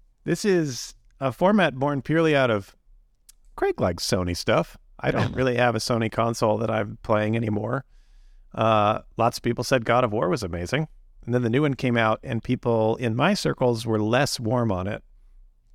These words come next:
Speaker 1: And it was one of those things where the first God of War was such a masterpiece that, to me, as an outsider, hearing people talk about Ragnarok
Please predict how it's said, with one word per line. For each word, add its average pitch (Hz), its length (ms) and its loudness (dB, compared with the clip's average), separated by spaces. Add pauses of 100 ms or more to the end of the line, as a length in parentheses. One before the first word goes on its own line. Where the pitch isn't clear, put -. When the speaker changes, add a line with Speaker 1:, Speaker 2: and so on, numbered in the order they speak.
(440)
Speaker 1:
And 101 420 0
it 123 120 2
was 110 200 -2
one 123 100 4
of 104 60 2
those 101 180 2
things 98 360 -2
where 92 440 0 (580)
the 113 100 -4
first 107 240 0
God 98 160 4
of 92 80 -2
War 98 200 2
was 90 360 -6 (100)
such - 480 0
a 113 80 0
masterpiece 101 760 -2
that, 110 360 -2 (680)
to 127 140 0
me, 135 280 2
as 117 140 0
an 110 100 0
outsider, 110 540 0
hearing 113 280 0
people 113 260 -2
talk 110 280 0
about 98 340 2
Ragnarok 98 680 -2